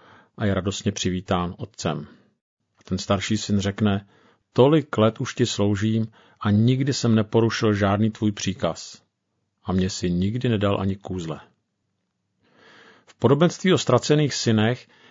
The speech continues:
je ztracenost mladšího syna jasná. Rozházel majetek, který mu otec dal,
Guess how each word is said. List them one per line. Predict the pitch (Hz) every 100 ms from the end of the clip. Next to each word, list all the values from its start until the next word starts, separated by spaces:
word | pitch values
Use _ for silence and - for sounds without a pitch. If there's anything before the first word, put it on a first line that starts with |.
| _
je | 113
ztracenost | - 120 113 151 135 -
mladšího | 110 110 - 120 117
syna | - 113
jasná. | 104 95 101 82 - _ _ _ _ _ _ _ _ _
Rozházel | 104 104 110 107 104
majetek, | 98 107 110 - 117 -
který | - 110 110
mu | 110
otec | 110 98 92
dal, | 95 98 104